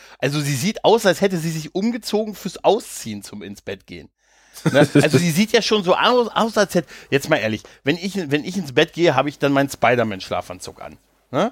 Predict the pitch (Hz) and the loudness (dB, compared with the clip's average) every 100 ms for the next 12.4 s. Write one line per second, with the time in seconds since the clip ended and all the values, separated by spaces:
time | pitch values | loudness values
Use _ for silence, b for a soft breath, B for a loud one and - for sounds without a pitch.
0 | _ - 113 98 - - 110 92 98 120 | _ 2 2 2 -2 -6 -2 0 2 2
1 | 131 151 156 104 92 151 180 170 208 175 | 4 4 2 0 2 2 2 4 6 6
2 | 123 - - - 123 180 B B - 151 | 4 -2 -14 -4 -2 -2 B B 0 4
3 | 143 131 208 240 220 196 151 214 196 135 | 4 2 -2 -4 -2 0 2 2 0 -2
4 | 165 202 190 160 175 208 220 - 226 226 | -2 -2 -2 -6 -4 -4 -4 -6 -8 -6
5 | 208 - 185 180 160 - 160 160 - 123 | -8 -4 0 0 0 2 2 2 -6 -10
6 | 117 113 117 107 113 104 - 95 85 - | -10 -8 -10 -8 -12 -12 -16 -18 -20 -20
7 | _ - 127 - 160 277 277 110 120 - | _ -2 -2 2 2 2 0 -2 -4 -4
8 | 175 208 175 147 156 147 131 107 151 185 | -2 2 2 2 0 2 2 2 0 2
9 | 190 196 160 214 233 185 175 160 175 190 | 0 0 0 0 0 0 0 -2 -2 0
10 | 180 165 170 170 185 175 156 147 143 104 | 2 2 2 2 0 0 4 4 4 2
11 | 101 98 98 113 - 123 110 147 - 170 | -2 -2 -2 0 0 2 2 2 0 -2
12 | - 160 156 139 | 0 2 2 2